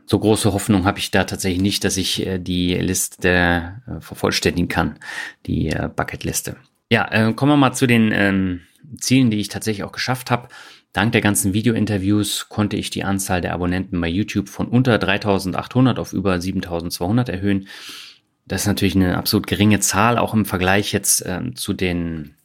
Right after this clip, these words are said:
äh, Podcast-Downloads. Trotzdem muss man sagen, dass hier der Aufwand deutlich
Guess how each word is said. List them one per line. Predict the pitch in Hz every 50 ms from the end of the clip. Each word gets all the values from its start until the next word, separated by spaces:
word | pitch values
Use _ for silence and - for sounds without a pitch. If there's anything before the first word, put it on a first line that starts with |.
| _ 101
äh, | 90 78
Podcast-Downloads. | - - - - - - - 175 175 - - 180 170 175 92 107 110 - - - - - - - - - - -
Trotzdem | - - 110 - -
muss | 117 110 110
man | 110 104
sagen, | 101 107 107 107 107
dass | 104 98 - - - - -
hier | - 90 87 - 113 107
der | 101 98 95
Aufwand | 98 113 110 - - 110 101 104 101 - - - - - - - - _ -
deutlich | 98 101 113 135 131 127 123 120 104 - - - - - -